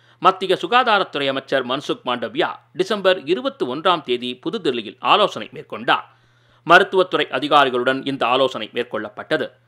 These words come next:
சர்வதேச பாதிப்பு நிலவரத்தின் அடிப்படையில் உள்நாட்டில் பாதிப்பு நிலவரம் குறித்து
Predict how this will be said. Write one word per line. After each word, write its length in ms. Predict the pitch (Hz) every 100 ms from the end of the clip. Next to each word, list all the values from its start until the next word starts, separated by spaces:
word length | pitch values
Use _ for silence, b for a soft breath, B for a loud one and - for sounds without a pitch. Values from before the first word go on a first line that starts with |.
| _ _ -
சர்வதேச 520 | - 202 240 220 190
பாதிப்பு 360 | 139 156 170 147
நிலவரத்தின் 480 | 131 131 127 - 117
அடிப்படையில் 460 | 113 - 123 151 - _ _
உள்நாட்டில் 540 | 156 220 233 - 175 175
பாதிப்பு 400 | 135 156 277 - 196
நிலவரம் 380 | 131 160 151
குறித்து 320 | 131 123 -